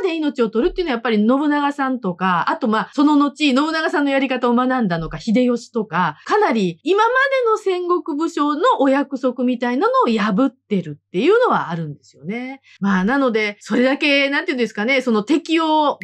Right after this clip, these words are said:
皆殺しにしないではいられない、さらにレベルアップした戦国武将だったの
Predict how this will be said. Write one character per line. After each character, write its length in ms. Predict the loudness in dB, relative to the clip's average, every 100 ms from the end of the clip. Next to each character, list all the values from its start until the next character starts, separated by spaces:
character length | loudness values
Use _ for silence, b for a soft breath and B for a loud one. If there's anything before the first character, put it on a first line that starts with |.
| 2
皆 160 | 2
殺 220 | 4 2 2
し 100 | -2
に 100 | -4
し 80 |
な 120 | -4 0
い 80 |
で 60 | 2
は 120 | 2
い 80 | 2
ら 140 | 0
れ 100 | 0
な 180 | 0 0
い、 280 | 0 0 -2
さ 160 | -2 0
ら 160 | 2
に 340 | 2 -2 -4 -4
レ 160 | 0 2
ベ 120 | 2
ル 160 | 2 2
ア 40 |
ッ 60 | -2
プ 180 | -6
し 80 | -12
た 120 | -12
戦 220 | -6 0 0
国 260 | 0 -2
武 100 | -4
将 280 | -4 -6 -6
だ 120 | -8
っ 100 | -10 -16
た 120 | -18
の 160 | -18